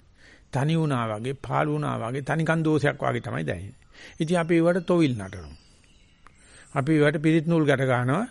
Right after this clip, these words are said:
මේ තනිකන් දෝෂෙට. ඒකල්ලි වෙලා දහහමාල් හැත්ති කළ බෝධි පූජා තියලා කෑ ගගා වටේ බෝධි වටේ කැරක් කැරක් ඇවිදිනවා. ඉතින් එතකොට ඔය ධ්‍යාන කතාවට බොහොම ඈතයි. ඉතින් ඒ නිසා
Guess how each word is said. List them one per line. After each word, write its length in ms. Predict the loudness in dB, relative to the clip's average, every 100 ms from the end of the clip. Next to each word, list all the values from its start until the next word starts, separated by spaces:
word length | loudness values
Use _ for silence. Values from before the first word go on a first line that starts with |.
| -10 -20 -20 _ _ _
මේ 160 | -8
තනිකන් 420 | -2 0 2 0
දෝෂෙට. 400 | 0 -4 -8 -14 -16 -20 -20 -20 _ _ -14 -2
ඒකල්ලි 360 | 2 2 2
වෙලා 340 | 0 0 -2 -4 -10 -20 -14 -2
දහහමාල් 720 | 2 4 4 4 2 2 4
හැත්ති 300 | 4 2 -2
කළ 160 | -2 0
බෝධි 300 | 2 2 2
පූජා 340 | 0 0 0
තියලා 340 | 0 -2 -2 -2 -12 -20
කෑ 520 | -2 2 4 4 2 0
ගගා 340 | 0 0 -2 -4 -16
වටේ 440 | -4 -2 0 0 2
බෝධි 300 | 0 0 0
වටේ 260 | -2 -2
කැරක් 240 | -2 -2 -2
කැරක් 240 | -4 -4
ඇවිදිනවා. 460 | -6 -6 -4 -4 -6 -10 -20 -10
ඉතින් 260 | -6 0 0
එතකොට 420 | 0 0 -2 -2 0
ඔය 200 | 2 2 2 0 -2 -14 -20 -18 -12
ධ්‍යාන 360 | -4 -2 -2 -4
කතාවට 480 | -6 -4 -2 -2 -4
බොහොම 240 | -4 -4
ඈතයි. 320 | -6 -8 -12 -14 -20 -20 -20 _ _ _ -20 -20 _ _ _ _ _
ඉතින් 260 | -8 0 2
ඒ 80 |
නිසා 500 | 2 0 0 0 -2